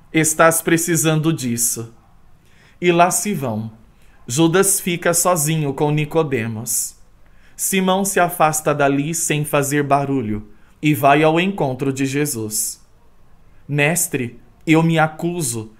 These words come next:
por haver cometido o pecado de calúnia com a palavra e com meu coração. Aquele homem me desorienta."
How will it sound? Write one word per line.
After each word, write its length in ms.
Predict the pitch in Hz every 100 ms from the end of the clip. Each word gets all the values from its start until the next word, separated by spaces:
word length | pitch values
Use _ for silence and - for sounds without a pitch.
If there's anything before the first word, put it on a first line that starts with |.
| - -
por 160 | 160 156
haver 340 | 143 165 180
cometido 720 | 180 165 160 160 - 190 185 190
o 120 | 160
pecado 640 | 160 147 139 180 170 160 160
de 140 | 147
calúnia 720 | 156 165 156 180 156 113 107 - - - -
com 180 | 170 165
a 80 |
palavra 760 | 165 180 160 135 139 135 135 135 - _ -
e 120 | 170
com 220 | 170 185
meu 280 | 175 139 123
coração. 760 | 131 127 131 - 120 104 107 117 - - - - - -
Aquele 460 | 139 170 160 165
homem 340 | 156 151 151 156
me 140 | 156
desorienta." 960 | 151 147 151 156 165 139 131 - 113